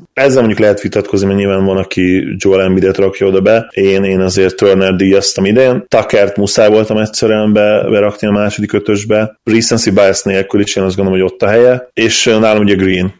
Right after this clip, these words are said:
landolt a, a második ötösben, és én oda raktam be Bledsoe-t,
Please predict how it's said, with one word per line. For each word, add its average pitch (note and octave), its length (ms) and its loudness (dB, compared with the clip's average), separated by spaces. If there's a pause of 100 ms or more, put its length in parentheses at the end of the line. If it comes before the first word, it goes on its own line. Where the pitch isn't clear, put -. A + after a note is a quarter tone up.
(120)
landolt F#2 520 -2
a, F#2 260 -2 (260)
a F#2 40 -2
második A2 500 0
ötösben, G2+ 720 0
és - 200 -6
én G2+ 80 0
oda G2 140 0
raktam F#2 320 0
be F#2+ 80 0
Bledsoe-t, G2+ 640 0